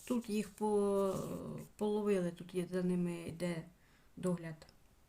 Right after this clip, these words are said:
Ну, па-, так якісь молодята осталися, так, а так в основному їх, в основному це наші, які постраждали там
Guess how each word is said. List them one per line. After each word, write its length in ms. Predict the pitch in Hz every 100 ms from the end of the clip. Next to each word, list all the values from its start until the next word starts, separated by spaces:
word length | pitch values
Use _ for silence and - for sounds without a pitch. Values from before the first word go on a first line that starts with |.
| - - - - -
Ну, 120 | 285
па-, 380 | 269 247 208 202 -
так 220 | 226 226
якісь 420 | 226 233 208 190
молодята 580 | 202 202 202 196 180 175
осталися, 600 | 175 - 226 185 180 160
так, 220 | 165 160 -
а 80 | 185
так 260 | 180 208
в 40 | 185
основному 540 | 185 185 180 185 180
їх, 220 | 180 180 180 - - - - -
в 60 | 190
основному 500 | 190 202 214 233 196
це 200 | - 202
наші, 460 | 180 165 - 180 - - - - - - - - - - - - - -
які 260 | 196 185 202
постраждали 800 | - 190 185 190 180 185 175
там 220 | 175 175